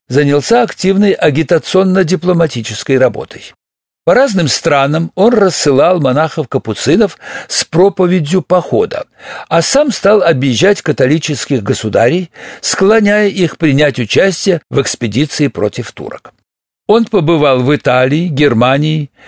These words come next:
но наибольшие надежды возлагал на Францию и Испанию. Он заручился поддержкой Мадрида, надеялся также на Польшу,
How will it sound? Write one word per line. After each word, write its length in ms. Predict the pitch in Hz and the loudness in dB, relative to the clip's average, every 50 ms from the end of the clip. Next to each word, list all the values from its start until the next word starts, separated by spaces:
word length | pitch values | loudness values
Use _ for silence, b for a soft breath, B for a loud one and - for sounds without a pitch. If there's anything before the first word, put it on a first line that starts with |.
| B B B | B B B
но 220 | 131 135 143 139 | 0 0 2 2
наибольшие 680 | 135 139 143 135 120 110 123 120 117 113 - - 160 165 | 2 2 2 2 2 2 2 2 2 2 2 0 2 2
надежды 600 | 170 202 208 170 208 220 214 196 165 180 220 202 - _ | 4 2 2 4 4 2 2 2 0 -2 -2 -2 -2 _
возлагал 600 | 131 127 160 139 120 165 151 127 127 156 165 156 | -2 -2 -2 0 0 0 0 2 2 0 2 2
на 140 | 135 120 107 | 0 0 -2
Францию 720 | - - 110 131 160 185 185 - - - 185 185 190 190 - | 0 0 0 0 0 0 -2 -4 -2 -2 0 0 -2 -4 -4
и 200 | - 139 147 143 | -4 -4 -4 -2
Испанию. 560 | 139 - - - - 76 - 58 60 58 - - _ _ _ _ _ _ _ _ _ _ | -4 -6 -6 -4 -6 -6 -6 -8 -14 -18 -20 -20 _ _ _ _ _ _ _ _ _ _
Он 160 | 156 170 175 | 0 0 2
заручился 600 | 147 190 196 202 185 - 226 240 220 - - 214 | 2 2 2 2 2 2 0 0 0 2 0 0
поддержкой 640 | 165 - 190 175 135 131 180 185 165 135 - 185 185 | 2 2 0 0 2 2 2 0 0 0 -2 0 2
Мадрида, 640 | 180 185 190 147 123 98 101 110 98 113 120 127 - B B B B B B B B | 2 2 2 0 0 0 0 0 2 0 0 0 -4 B B B B B B B B
надеялся 640 | 117 120 127 110 101 117 120 139 160 147 - 196 180 | 0 0 0 2 2 2 2 2 2 0 -2 -2 0
также 340 | - 202 202 185 170 202 | 0 0 0 0 0 0
на 140 | 190 156 117 | 0 0 -2
Польшу, 560 | - - - 123 139 139 - - - 151 151 | -2 0 0 0 0 0 -2 -2 -4 -4 -6